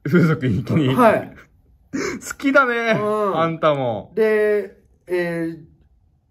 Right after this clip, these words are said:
Speaker 2: プレイ終わったらすぐ帰ってきた。
Speaker 1: カンボジアとか行かないんですか？
Speaker 2: え？
Speaker 1: あ、でもそっか、校長先生になるつもりじゃないもんな。
Speaker 2: だから何言ってんだよ。
Speaker 1: そっか。
Speaker 2: 校長先生になるためにはさ、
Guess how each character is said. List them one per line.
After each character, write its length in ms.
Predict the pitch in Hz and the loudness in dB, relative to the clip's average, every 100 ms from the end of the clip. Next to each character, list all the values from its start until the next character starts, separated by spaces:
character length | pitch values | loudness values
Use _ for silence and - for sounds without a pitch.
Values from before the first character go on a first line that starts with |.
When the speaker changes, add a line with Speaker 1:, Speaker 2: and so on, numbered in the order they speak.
| _ - | _ -2
Speaker 2:
プ 60 | |
レ 80 | 262 | 2
イ 20 | |
終 80 | 220 | 4
わ 60 | 220 | 2
っ 40 | |
た 80 | 240 | 0
ら 60 | |
す 240 | 170 - 208 | -4 -6 -8
ぐ 120 | 185 | -6
帰 100 | 151 | -6
っ 20 | |
て 80 | 117 | -8
き 60 | - | -12
た。 120 | 98 - _ | -18 -20 _
Speaker 1:
カ 160 | - 269 | -4 -4
ン 100 | 415 | -2
ボ 120 | 359 | 0
ジ 80 | 403 | 2
ア 80 | 415 | 2
と 60 | |
か 80 | 190 | 0
行 60 | 139 | 0
か 60 | |
な 80 | 147 | 0
い 40 | |
ん 20 | 123 | -4
で 40 | |
す 60 | 123 | -8
か？ 120 | - _ _ _ _ _ _ | -16 _ _ _ _ _ _
Speaker 2:
え？ 380 | - 160 - - - | -6 -2 -4 -6 -10
Speaker 1:
あ、 140 | 101 | -8
で 60 | 107 | -6
も 60 | |
そ 140 | 104 107 | -8 -12
っ 60 | |
か、 0 | |
校 240 | - 208 240 | -4 -4 -2
長 160 | 285 | -4
先 160 | 269 277 | -6 -4
生 80 | 240 | -2
に 40 | |
な 80 | 135 | -2
る 60 | |
つ 80 | 117 | -2
も 80 | 117 | -6
り 40 | 107 | -4
じ 60 | |
ゃ 20 | 113 | -4
な 60 | |
い 40 | 104 | -6
も 120 | 73 | -10
ん 60 | |
な。 140 | 71 50 | -14 -8
Speaker 2:
だ 120 | 127 | -8
か 80 | 123 | -8
ら 60 | 110 | -6
何 160 | 180 | -4
言 80 | 427 | -4
っ 40 | |
て 160 | - 196 | 0 0
ん 60 | 165 | 2
だ 80 | |
よ。 60 | 131 | 0
Speaker 1:
そ 60 | 113 | -2
っ 40 | |
か。 80 | - | -4
Speaker 2:
校 100 | 349 | 4
長 160 | 381 | 4
先 200 | 381 392 | 6 4
生 160 | 381 370 | 4 4
に 100 | 247 | 4
な 80 | 190 | 0
る 100 | 180 | 0
た 100 | 180 | -2
め 100 | 160 | -2
に 80 | 147 | -4
は 100 | 123 | -2
さ、 460 | 139 131 120 101 | 0 2 0 -6